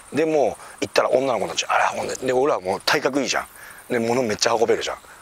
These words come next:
ほら、もう、ドラッグ機使われてさ。で、もう、女の子たちなんか、休憩しながら、もう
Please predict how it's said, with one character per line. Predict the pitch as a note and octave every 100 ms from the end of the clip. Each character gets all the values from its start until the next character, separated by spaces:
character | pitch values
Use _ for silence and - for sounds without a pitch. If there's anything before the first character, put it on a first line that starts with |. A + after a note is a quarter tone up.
| -
ほ | F#2+
ら、 |
も | E2
う、 | D#2+
ド | F#2+
ラ | G2+
ッ | G#2+ -
グ | -
機 | -
使 | - F2
わ | D#2+
れ | -
て |
さ。 | - - - - - - - - - -
で、 | A2
も | A2 G2+ F2+
う、 | B2+
女 | B2+ B2+
の | E2
子 | D2+
た |
ち | D2+
な | -
ん | -
か、 | D2 - - - - -
休 | - A#2+
憩 | A#2
し | G#2+ B2
な |
が | F2+
ら、 | C#2+ - -
も |
う | A#2